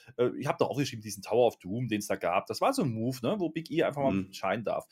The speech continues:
Speaker 1: Und, äh, was mir noch aufgefallen ist, sind so Kleinigkeiten. Roman Reigns hatte nämlich heute einen roten Handschuh an, keinen goldenen, ja? Warum? Frag mich doch nicht, keine Ahnung, ist mir halt
Speaker 2: Zufall.
Speaker 1: aufgefallen. <laughs> Ja. Ansonsten, also er kassiert ein Big Ending, ne? Und, äh, da,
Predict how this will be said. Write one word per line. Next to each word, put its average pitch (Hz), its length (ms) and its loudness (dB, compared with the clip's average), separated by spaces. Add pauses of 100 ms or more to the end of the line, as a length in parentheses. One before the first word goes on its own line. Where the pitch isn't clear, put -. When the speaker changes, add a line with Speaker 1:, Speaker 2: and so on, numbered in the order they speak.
(260)
Speaker 1:
Und, 135 200 0
äh, 123 140 0
was 139 140 4
mir 196 80 2
noch 190 100 8
aufgefallen 139 380 4
ist, 135 60 -6
sind 120 140 -10
so - 80 -8
Kleinigkeiten. 87 680 -2
Roman 180 240 0
Reigns 165 180 0
hatte 160 180 0
nämlich 151 160 -4
heute 180 180 2
einen 214 100 -4
roten 214 420 10
Handschuh 107 300 2
an, 90 140 2
keinen 127 300 2
goldenen, 123 440 4 (160)
ja? 135 200 2 (340)
Warum? 185 460 8 (200)
Frag - 200 8
mich 427 140 12
doch 415 140 12
nicht, 208 260 10
keine 330 300 10
Ahnung, 277 340 10
ist 214 160 2
mir 262 80 12
halt 214 100 12
Speaker 2:
Zufall. 349 300 6
Speaker 1:
aufgefallen. - 400 6 (180)
<laughs> 123 100 2
Ja. - 340 2 (800)
Ansonsten, 170 480 6 (460)
also 175 180 8
er 196 140 8
kassiert 208 380 2
ein 277 60 -12
Big 185 160 0
Ending, 95 300 0
ne? 117 100 0
Und, 180 340 -6
äh, 170 320 0 (400)
da, 104 160 -2